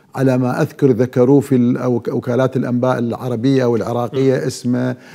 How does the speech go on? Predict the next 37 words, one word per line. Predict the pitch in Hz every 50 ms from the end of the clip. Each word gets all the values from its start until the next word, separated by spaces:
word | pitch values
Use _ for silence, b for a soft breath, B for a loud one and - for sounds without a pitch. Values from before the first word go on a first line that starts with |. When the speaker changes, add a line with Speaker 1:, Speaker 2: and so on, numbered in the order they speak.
| 143 B B -
Speaker 2:
بدون | 120 127 123 123
Speaker 1:
نو-، | 139 151 160
Speaker 2:
ذكر | 147 -
اسمه. | 147 156 165
Speaker 1:
نور، | 175 175 180 185
Speaker 2:
نعم. | - 147
Speaker 1:
نور، | 156 170 196 214
نور | 165 160 175 180 151
جاسم | 120 151 160 165 151 - 135 127 127
أو | 127 127
نور | 135 143 147 139
زهير | 131 139 139 143 135
جاسم، | 123 143 151 156 143 175 165
Speaker 2:
نعم. | 156
Speaker 1:
وهو | 147 143 143 139
شخص | - - 151 135 - 139 139
قريب | - - 131 131 143 151 156 151 147 B B B B 127
من | 127 127 127
مكتب | 143 139 - - 139 131
رئيس | 135 131 139 139 -
الوزراء | 139 120 123 117 117 120 127 135 143 135
اللي | 123 117 123
هو | 123 117
مصطفى | 123 131 - - 143 123 135
الكاظمي، | 117 - 139 139 143 143 151 151 156 147 B B B B B B
والذي | 127 143 139 139 147 151 135 143 131
هو | 135 147 147 147
يشير | 143 143 131 - - 175 180 143
إلى | 165 151 147
هذه | 143 120 139 156 151 131 135 135
العملية | 127 107 123 135 127 120 127 131 127 117 110
هيئة | 123 131 131 113 -
الضرائب. | 120 107 101 113 110 107 98 92 92 90 - B B B B B B B
إذن | 156 139 160 156
هي | 156 165 170 165
مو | 175 214 226
مشاريع. | 220 170 - 185 165 156 143 131 110